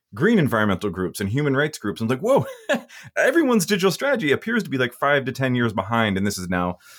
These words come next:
twenty fifteen. And one of the things I realized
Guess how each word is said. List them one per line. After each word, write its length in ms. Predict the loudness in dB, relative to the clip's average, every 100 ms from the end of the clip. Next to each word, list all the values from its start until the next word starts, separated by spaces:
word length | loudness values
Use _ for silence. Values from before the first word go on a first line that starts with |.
| -20 -6
twenty 200 | -2 -2
fifteen. 640 | -2 -4 0 2 2 -2 _ _ _ _ _ 0
And 480 | 2 2 0 -4 -16 _ _ -4
one 200 | 0 2
of 60 |
the 60 | 2
things 240 | 0 -2 -4
I 120 | -4
realized 460 | -2 2 2 0